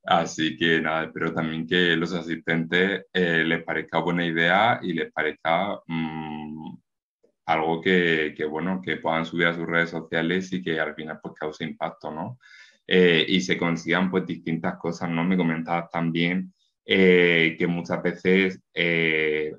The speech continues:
a los adultos y a los niños hay que intentar ayudarles, eh, pues, asignándole, eh, psicopedagogos, eh, con becas para las enseñanzas obligatorias y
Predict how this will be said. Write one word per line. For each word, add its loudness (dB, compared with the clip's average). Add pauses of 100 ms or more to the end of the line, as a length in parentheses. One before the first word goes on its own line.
a 2
los -2
adultos -2
y -2
a 0
los -2
niños 0 (360)
hay -2
que -2
intentar -2
ayudarles, -2
eh, -10
pues, -10 (460)
asignándole, 0 (320)
eh, 2
psicopedagogos, 0
eh, -2
con -2
becas 0
para -2
las -2
enseñanzas -14
obligatorias -8
y -14